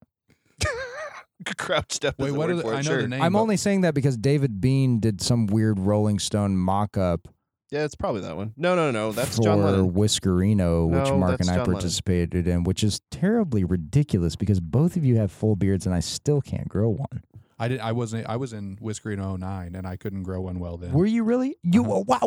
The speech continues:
Speaker 3: what happened?
Speaker 2: What do you mean? What
Speaker 1: Where,
Speaker 2: happened?
Speaker 1: where
Speaker 3: I
Speaker 1: do
Speaker 3: mean,
Speaker 1: you
Speaker 3: like, how did you go from not growing a beard to growing a beard? Because the same amount of time passed for me, and look at me.
Speaker 2: Just a lot of bourbon.
Speaker 1: Okay.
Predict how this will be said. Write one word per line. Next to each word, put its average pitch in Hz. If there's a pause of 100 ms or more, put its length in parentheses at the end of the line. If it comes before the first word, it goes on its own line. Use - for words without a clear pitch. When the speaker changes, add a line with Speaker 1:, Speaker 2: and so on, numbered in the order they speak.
Speaker 3:
what 320
happened? 359 (1120)
Speaker 2:
What -
do 113
you 120
mean? 143
What 95
Speaker 1:
Where, 95
Speaker 2:
happened? 95
Speaker 1:
where -
Speaker 3:
I -
Speaker 1:
do 233
Speaker 3:
mean, 262
Speaker 1:
you 247
Speaker 3:
like, 254
how 247
did 233
you 233
go 226
from 214
not 208
growing 208
a 202
beard 202
to 190
growing 208
a 190
beard? 147
Because 123
the 151
same 202
amount 190
of 170
time 180
passed 180
for 180
me, 196
and 123
look 160
at 110
me. 98 (380)
Speaker 2:
Just -
a 160
lot 127
of 95
bourbon. 95 (440)
Speaker 1:
Okay. 190